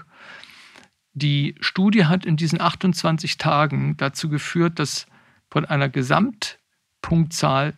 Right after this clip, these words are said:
von sieben Punkten die Symptome sich auf acht Punkte verbessert haben. Wenn man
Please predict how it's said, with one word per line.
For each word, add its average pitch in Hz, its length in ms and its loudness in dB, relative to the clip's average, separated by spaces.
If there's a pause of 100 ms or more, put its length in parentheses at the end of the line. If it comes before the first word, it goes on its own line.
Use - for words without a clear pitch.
(120)
von 147 420 -2 (420)
sieben 180 500 2
Punkten 147 800 0 (320)
die 160 640 0 (260)
Symptome 160 560 2
sich 151 240 0
auf - 240 -4
acht - 300 0
Punkte 156 320 0
verbessert 127 600 -4
haben. - 380 -8 (460)
Wenn 156 140 4
man 143 400 2